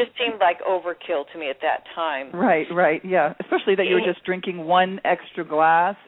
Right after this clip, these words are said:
Speaker 2: Uh,
Speaker 1: Yeah, uh, I w-,
Speaker 2: and,
Speaker 1: I
Speaker 2: right.
Speaker 1: would have two, two or three glasses, and some nights I would have four glasses of wine, and I thought, "This is not, this is not a healthy thing to do,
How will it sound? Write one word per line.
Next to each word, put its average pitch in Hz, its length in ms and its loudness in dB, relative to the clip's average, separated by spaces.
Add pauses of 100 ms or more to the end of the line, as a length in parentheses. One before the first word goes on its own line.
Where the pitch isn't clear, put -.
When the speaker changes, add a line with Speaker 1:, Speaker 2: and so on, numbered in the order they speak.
Speaker 2:
Uh, 151 300 0
Speaker 1:
Yeah, 285 300 4 (120)
uh, 233 200 2
I - 80 6
w-, 190 80 -4
Speaker 2:
and, - 80 -6
Speaker 1:
I - 80 2
Speaker 2:
right. 175 160 6
Speaker 1:
would 262 220 -2
have 247 80 -4 (500)
two, 294 400 -6 (300)
two 294 140 -8 (140)
or 226 80 -2 (160)
three 247 300 -6
glasses, 214 520 0 (120)
and 226 140 -8 (100)
some 247 200 -2
nights 233 280 -2
I - 100 -6
would 220 140 -4
have 208 160 -2 (160)
four 240 280 4
glasses 220 480 0
of 202 100 -14
wine, 254 320 -2
and 185 140 -4
I 180 160 -2
thought, - 240 -4 (120)
"This 247 140 -4 (100)
is 214 80 -14
not, 190 220 -2 (160)
this 202 260 -8
is 196 100 -16
not 185 200 0
a 165 120 -2
healthy 165 240 0
thing 147 220 -8
to 143 100 -20
do, 143 240 -4